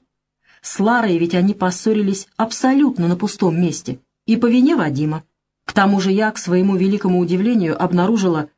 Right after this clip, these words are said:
что никакой защиты на брате нет, а я ведь совсем недавно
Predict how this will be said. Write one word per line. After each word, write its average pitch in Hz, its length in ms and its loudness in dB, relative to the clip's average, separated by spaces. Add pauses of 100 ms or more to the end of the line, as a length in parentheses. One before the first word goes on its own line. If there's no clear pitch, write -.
(140)
что - 200 -2
никакой 240 500 2
защиты 175 680 -2
на 185 160 2
брате 190 340 0
нет, 165 320 -4 (480)
а 175 160 0
я 214 140 2
ведь 226 140 0
совсем 214 400 0
недавно 196 580 0